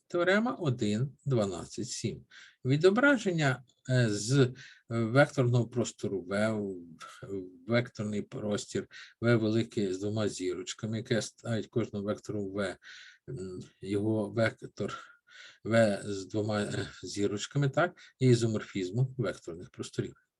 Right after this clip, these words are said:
Я пропоную її, її довести самостійно. Це відображення так само, як і теорему, це теорема один дванадцять сім, так само, як і теорему двана-, один дванадцять п'ять.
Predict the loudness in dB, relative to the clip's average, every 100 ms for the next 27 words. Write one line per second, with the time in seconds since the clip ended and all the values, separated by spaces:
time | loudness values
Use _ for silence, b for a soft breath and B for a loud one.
0 | b b b _ -4 -2 0 0 2 4
1 | 6 4 4 2 0 2 0 0 -6 -10
2 | -12 -14 -14 -16 -18 -12 -8 -6 -4 0
3 | 0 0 -4 -8 -4 -2 -2 -4 -10 -8
4 | -6 -4 -4 -6 -10 B B B -4 -2
5 | -2 -2 0 0 -2 -4 -6 -6 -8 -8
6 | -8 -2 -2 -2 -6 -2 -2 -2 -4 -8
7 | -12 -10 -8 -6 -6 -8 -12 -14 -14 -16
8 | -10 -6 -6 -6 -14 -18 -18 -18 -8 -8
9 | -8 -16